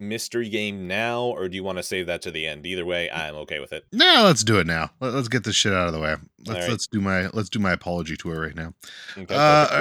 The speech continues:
Speaker 1: perfect.
Speaker 2: right. Yeah, so my mystery game that I've been playing, uh, is, in fact, Mister Breath of the Wild.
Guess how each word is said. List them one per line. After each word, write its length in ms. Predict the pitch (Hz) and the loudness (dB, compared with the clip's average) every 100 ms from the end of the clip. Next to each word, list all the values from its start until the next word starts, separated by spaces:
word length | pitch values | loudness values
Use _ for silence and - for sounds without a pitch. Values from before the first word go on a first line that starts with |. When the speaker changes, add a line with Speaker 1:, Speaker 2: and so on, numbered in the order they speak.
| 147 | 4
Speaker 1:
perfect. 260 | 110 120 _ - | 2 -2 _ -10
Speaker 2:
right. 80 | - _ - | -10 _ -2
Yeah, 340 | 147 135 110 | 4 6 6
so 400 | 107 - 170 160 156 | 4 4 4 4 2
my 140 | 175 | 2
mystery 400 | 214 254 - 175 | 4 2 2 2
game 220 | 147 143 | 2 0
that 100 | 135 | 2
I've 140 | 120 113 | 2 2
been 140 | 113 | 0
playing, 580 | 95 - 104 95 92 92 - | -2 -4 -2 0 0 -4 -6
uh, 280 | 98 98 - | -4 -4 -4
is, 260 | 120 127 117 | -2 -2 -2
in 240 | 95 127 | -6 -6
fact, 600 | 110 - 101 90 90 - - 98 | -6 2 4 4 2 -2 -20 -10
Mister 340 | 98 90 - | -6 -4 -4
Breath 240 | 90 85 - | -4 -4 -6
of 60 | 80 | -8
the 60 | |
Wild. 480 | 78 76 53 50 - | -6 -6 -6 -10 -16